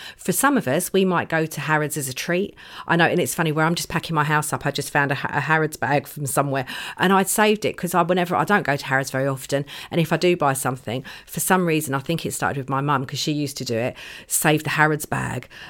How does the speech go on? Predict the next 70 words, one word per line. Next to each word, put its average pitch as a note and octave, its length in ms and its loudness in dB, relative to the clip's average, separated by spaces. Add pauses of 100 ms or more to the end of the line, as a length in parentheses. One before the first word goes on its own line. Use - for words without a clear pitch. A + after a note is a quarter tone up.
(160)
And, E3 200 4
um, D#3 200 4
and - 160 4
I've F#3 120 6
just B3+ 180 -2
found G#3+ 140 4
this F3+ 120 0
Harrods F#3 280 4
bag, C#3 180 2
and D#3 80 0
I E3 40 2
was F3 120 2
gonna B3 180 0
throw F#3+ 220 -2
it F3 100 0
away, A#3 220 4
and A3 100 2
then G#3+ 60 2
it's - 220 -2
like, C3+ 80 -2
"Oh C#3 100 -4
no, C#3+ 140 0
I C#3 40 0
can't D3+ 240 -2
throw D3+ 180 0
it - 20 0
away, D#3 200 2
it's - 120 -4
a D3 40 -4
Harrods E3 300 2
bag." C#3 320 -2 (100)
And G3+ 240 2 (160)
it's F3+ 220 6
the A#3 100 -2
most G#3+ 220 2
peculiar G3 540 2
thing, D#3+ 320 0
but B2 180 -4
that - 220 2
kind F#3 340 0
of, E3+ 180 2
"Oh F#3+ 120 4
my F3+ 140 2
God, D#3+ 180 0
I D3+ 60 4
managed D#3 260 2
to - 80 -8
go D3+ 120 2
to D3 120 -4
Harrods D3 340 0
and D3+ 100 -2
buy D3 160 4
something." C3 280 -2 (580)
And D#3 140 0
I'm D#3+ 100 2
sure F3 360 6
there's D3+ 180 2
a D#3+ 60 -2
huge F#3 280 0
amount C#3+ 240 0
of A#2+ 100 -2
us C#3 180 0
that - 100 -6
can C#3+ 140 -4
relate C#3 260 0
to - 120 -12
that. B2 220 0 (360)
And D#3 260 2
I F3 160 4
still, F#3 500 2